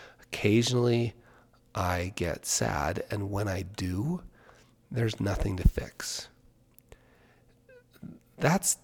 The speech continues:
taken a lot of work to figure out. Because it was so frustrating to be like, "Oh," and,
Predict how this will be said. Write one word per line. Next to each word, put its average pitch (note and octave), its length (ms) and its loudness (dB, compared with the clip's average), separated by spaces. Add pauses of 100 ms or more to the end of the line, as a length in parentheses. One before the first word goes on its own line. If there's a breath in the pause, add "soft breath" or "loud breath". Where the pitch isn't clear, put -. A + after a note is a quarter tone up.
taken A2+ 340 4
a F2+ 100 0
lot A2+ 520 2
of F#2+ 100 2
work A2 320 4
to - 80 -10
figure F#2+ 320 0
out. A#2+ 260 0 (1700 soft breath)
Because A#2+ 280 8
it B2 80 2
was G#2 100 4
so D#3+ 180 8
frustrating G#2 520 2
to F#2+ 60 -2
be F2+ 120 2
like, E2+ 260 -4
"Oh," C3+ 280 4
and, G2+ 120 -2